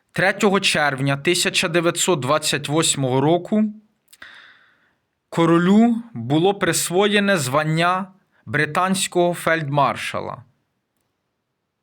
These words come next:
Одружився король з принцесою Вікторією, онучкою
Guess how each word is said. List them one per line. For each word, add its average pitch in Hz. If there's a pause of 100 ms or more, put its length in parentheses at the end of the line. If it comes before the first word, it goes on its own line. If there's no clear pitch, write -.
(2250)
Одружився 202
король 233
з 233
принцесою 185
Вікторією, 110
онучкою 214